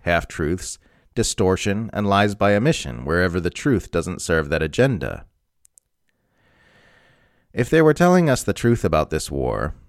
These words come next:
they wouldn't be censoring Russian media. They wouldn't be censoring online voices who disagree with the official narratives about Ukraine. They wouldn't be continually blasting us in the face with mass media perception management,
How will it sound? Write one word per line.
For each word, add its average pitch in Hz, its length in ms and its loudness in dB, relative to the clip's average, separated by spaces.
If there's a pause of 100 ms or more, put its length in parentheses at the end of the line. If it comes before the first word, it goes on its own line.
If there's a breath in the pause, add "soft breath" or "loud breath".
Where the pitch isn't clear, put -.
(260)
they 113 160 2
wouldn't 143 320 4
be 107 120 -2
censoring 95 560 -2
Russian 80 340 -4
media. 58 480 -4 (1000 soft breath)
They 101 100 4
wouldn't 101 260 2
be 98 80 -2
censoring 95 520 -2
online 92 500 -2
voices 101 540 0
who 85 120 -4
disagree 101 680 0
with 73 220 -4
the 80 100 0
official 90 420 -2
narratives 92 580 0
about 69 280 -2
Ukraine. 85 680 -4 (880 soft breath)
They 110 100 4
wouldn't 135 280 6
be 135 100 4
continually 131 640 2
blasting 87 540 0
us 104 160 -2
in 117 80 -2
the 113 80 -2
face 98 500 0
with 82 160 -4
mass 85 380 -2
media 123 320 0
perception 92 640 -4
management, 67 540 -8